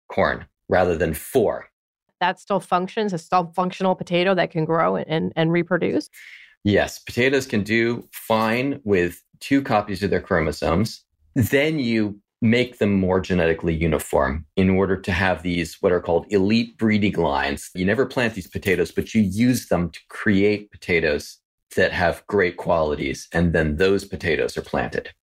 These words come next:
Speaker 2: We should talk about the other impetus for improving the potato,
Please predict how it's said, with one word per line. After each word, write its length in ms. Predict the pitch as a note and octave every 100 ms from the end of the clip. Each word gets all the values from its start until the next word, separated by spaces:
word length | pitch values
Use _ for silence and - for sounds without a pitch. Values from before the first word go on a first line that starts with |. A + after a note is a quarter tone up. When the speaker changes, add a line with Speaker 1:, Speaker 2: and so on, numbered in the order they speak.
| _
Speaker 2:
We 160 | B3+ D4
should 180 | G4 C#4
talk 260 | D4+ D4+
about 360 | D4+ A3 G3+ G3+
the 240 | F3+ E3+ -
other 280 | A3+ C4 -
impetus 800 | G3+ G3+ F3 - D3+ - - - -
for 400 | - F#3 F3 D#3
improving 500 | E3 - F3+ E3+ E3
the 80 |
potato, 520 | E3+ E3 F3+ E3+ D#3